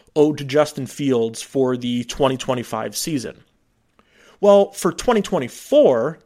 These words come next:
the final year of his rookie deal, he's only owed about six million dollars. So if they pick up his fifth-year option, you're talking about thirty-one million dollars for the next two years combined.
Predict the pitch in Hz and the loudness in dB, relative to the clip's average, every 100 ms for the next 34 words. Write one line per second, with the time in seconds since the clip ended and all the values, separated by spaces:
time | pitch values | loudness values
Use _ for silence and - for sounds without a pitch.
0 | _ - - - 185 262 262 165 127 117 | _ -10 -8 -2 0 2 0 -2 -2 -2
1 | 127 113 120 117 120 113 113 113 - _ | -4 -6 -6 -6 -8 -8 -6 -6 -8 _
2 | _ _ _ - 180 214 254 214 160 202 | _ _ _ -2 4 4 4 2 6 6
3 | 160 131 120 - _ - - 196 - 175 | 6 0 -4 -10 _ -4 -2 -2 -4 -4
4 | 170 127 117 175 143 - - - _ _ | -2 -2 -2 -2 -4 -8 -14 -16 _ _
5 | _ _ - - 202 190 185 175 196 180 | _ _ -8 0 4 4 2 -2 -6 -8
6 | - 226 226 220 165 131 - - 185 135 | -4 -2 0 -4 -4 -8 -4 -2 -2 -2
7 | 123 151 160 - 123 113 117 _ _ _ | -2 -2 -4 -6 -10 -10 -16 _ _ _
8 | _ 202 214 240 254 240 208 180 165 156 | _ -8 -4 -2 -2 -2 0 2 2 0
9 | - _ _ - - 156 190 180 175 175 | -6 _ _ -20 -4 -2 -2 -2 -2 -2
10 | 139 131 175 127 110 123 180 214 - 147 | -2 -2 -2 -4 -8 -8 -6 -6 -8 -10
11 | 120 117 - - 185 135 110 131 196 208 | -8 -8 -8 -10 -10 -8 -6 -4 -4 -6
12 | - _ _ _ - 139 127 175 220 120 | -10 _ _ _ -4 -4 -2 -2 -2 -4
13 | 90 - | -12 -20